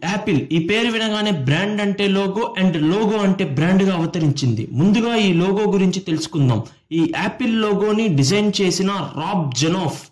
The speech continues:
ఇతను ఒక ఇంటర్వ్యూలో ఏం చెప్పాడంటే, ఇతను ఒక బుట్ట నిండుగా Apples కొని రకరకాల షేప్లలో cut చేశాడట.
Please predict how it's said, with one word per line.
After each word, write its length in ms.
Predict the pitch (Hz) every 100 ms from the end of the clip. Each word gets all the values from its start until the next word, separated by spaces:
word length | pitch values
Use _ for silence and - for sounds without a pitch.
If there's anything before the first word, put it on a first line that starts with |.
| _ _ _ _ _ _ -
ఇతను 240 | 240 247
ఒక 260 | 247 208 208
ఇంటర్వ్యూలో 640 | 190 208 233 233 226 214
ఏం 220 | 175 208
చెప్పాడంటే, 760 | 208 202 220 214 202 170 220 190
ఇతను 340 | 170 208 190
ఒక 400 | 175 196 151 170 - 135
బుట్ట 400 | 123 165 170 226
నిండుగా 760 | 226 220 208 202 214 170 196 -
Apples 440 | 180 208 233 196
కొని 240 | - 202 214
రకరకాల 580 | 170 202 196 202 226
షేప్లలో 680 | 214 - 196 196 208 208 196
cut 440 | 196 180 170 -
చేశాడట. 560 | 214 190 196 165 139 135